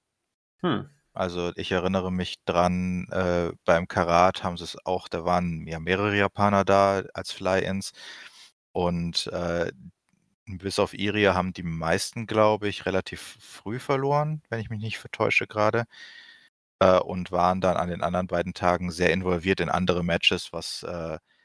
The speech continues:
Speaker 2: sehr viel Spaß gemacht hat. Also, ähm,
Speaker 1: Ich glaub, außer Irie war nur Abe da, oder?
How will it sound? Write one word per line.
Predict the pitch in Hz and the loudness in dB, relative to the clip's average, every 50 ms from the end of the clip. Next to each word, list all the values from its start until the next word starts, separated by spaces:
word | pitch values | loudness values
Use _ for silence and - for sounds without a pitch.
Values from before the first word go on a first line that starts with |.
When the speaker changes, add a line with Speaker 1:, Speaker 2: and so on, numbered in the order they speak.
| _ _ _ _ _ _ _ _ _ _ _ _ _ _ _ _ _ | _ _ _ _ _ _ _ _ _ _ _ _ _ _ _ _ _
Speaker 2:
sehr | 87 92 95 | -2 -2 0
viel | - - 85 | 0 -2 -6
Spaß | - - 95 90 87 - - | -4 0 0 0 0 0 -6
gemacht | 82 78 - - - | -12 -12 -12 -12 -12
hat. | - 80 - | -12 -10 -10
Also, | 78 78 78 82 80 82 82 - | -10 -10 -10 -10 -10 -10 -10 -8
ähm, | - 82 80 78 80 80 - _ _ _ _ _ _ _ _ _ _ _ _ _ _ | -8 -8 -8 -8 -10 -14 -16 _ _ _ _ _ _ _ _ _ _ _ _ _ _
Speaker 1:
Ich | - | 2
glaub, | - 107 101 104 - | 4 4 4 4 4
außer | - 113 117 117 - - 135 131 131 127 - - - - | 6 6 6 6 8 10 10 12 12 10 8 4 0 0
Irie | 123 117 117 151 175 165 143 | 0 0 2 4 2 4 6
war | 147 151 156 | 8 8 8
nur | 151 143 143 - | 8 6 6 8
Abe | 143 185 170 135 113 | 8 8 6 6 4
da, | 110 107 98 | 4 6 6
oder? | 92 - 131 160 156 120 | 6 6 6 4 4 2